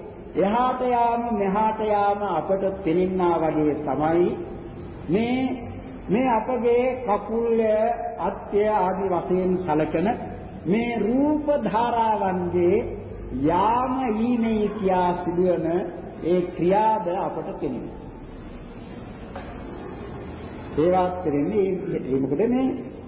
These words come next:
මෙතන තිබෙන්නේ නොනවතීම හටගන්නා,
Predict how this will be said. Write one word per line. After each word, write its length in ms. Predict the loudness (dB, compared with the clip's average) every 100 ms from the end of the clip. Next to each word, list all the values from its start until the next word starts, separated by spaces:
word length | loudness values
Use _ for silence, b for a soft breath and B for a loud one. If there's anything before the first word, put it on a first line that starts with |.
| -2
මෙතන 340 | 0 2 2 0
තිබෙන්නේ 580 | 0 2 2 0 -2 -4 -6 -12 -14 -16 -16 -8 -2 2
නොනවතීම 920 | 2 2 2 0 0 -2 0 2 2 2
හටගන්නා, 800 | 2 2 0 0 2 0 0